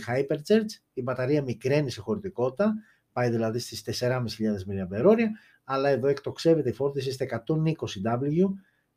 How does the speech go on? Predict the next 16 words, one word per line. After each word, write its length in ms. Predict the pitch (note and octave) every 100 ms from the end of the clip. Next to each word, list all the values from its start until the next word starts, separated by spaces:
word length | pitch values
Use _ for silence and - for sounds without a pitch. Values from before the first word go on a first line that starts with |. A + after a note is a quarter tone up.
| _
που 100 | C3
σύμφωνα 320 | C#3+ C3+ C#3+
με 60 | A#2+
την 120 | B2
εταιρεία 520 | A2 A#2+ E3 F3+ D#3+
κάνει 240 | - C#3+ C3
μια 280 | C3 C3 B2
full 300 | - D3 A#2
φόρτιση, 440 | C3+ D#3 D#3+ -
ένα 140 | D#3 C3
μηδέν 280 | A#2+ A#2+ C3+
εκατό 280 | A#2+ A2+
δηλαδή 280 | B2 G#2+ A#2
σε 120 | C#3+
μόλις 420 | A#2+ A#2 C3+ C#3 C3+
δεκαπέντε 680 | C3 A#2+ - C3 B2+ B2+